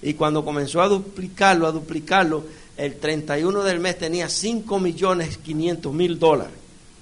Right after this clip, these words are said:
Imagínate tú. O sea que la duplicación es base para todo. O sea, nosotros, eso es lo que estamos haciendo, tratando de duplicar lo que estamos aprendiendo, lo que nos está enseñando el equipo, lo estamos llevando allá abajo y enseñando a eso que se lo enseñen a los otros.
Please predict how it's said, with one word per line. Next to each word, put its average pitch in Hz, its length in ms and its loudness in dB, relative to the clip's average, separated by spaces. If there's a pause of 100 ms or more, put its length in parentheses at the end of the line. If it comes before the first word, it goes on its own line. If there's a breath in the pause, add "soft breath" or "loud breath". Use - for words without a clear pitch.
(160)
Imagínate 196 500 -4
tú. 254 140 -2
O - 840 -12
sea 165 160 2
que 160 100 -4
la 151 100 2
duplicación 185 640 -2
es 147 220 -10
base 151 340 -4
para 110 260 -8
todo. 117 240 -4 (500 soft breath)
O - 40 -16
sea, 170 100 0
nosotros, 208 460 0 (880)
eso 175 220 -6
es 190 40 -2
lo 190 60 -4
que 190 80 -8
estamos 180 240 -6
haciendo, 170 260 -8
tratando 165 380 -4
de 196 40 -2
duplicar 196 400 -2
lo 190 100 -2
que 170 60 -8
estamos - 280 -4
aprendiendo, 190 500 -2
lo 151 120 -4
que 143 100 -8
nos 127 100 -8
está 170 100 -4
enseñando 208 420 -2
el 214 80 2
equipo, 202 440 -8 (400 soft breath)
lo 139 80 -8
estamos 170 300 -4
llevando 190 260 0
allá 190 140 0
abajo 175 500 0
y 147 120 -6
enseñando 147 500 -6
a 190 80 0
eso 190 180 -8
que 156 180 -6
se 151 160 -8
lo 143 100 -6
enseñen 165 380 -6
a 156 40 -2
los 156 180 -4
otros. 151 260 -4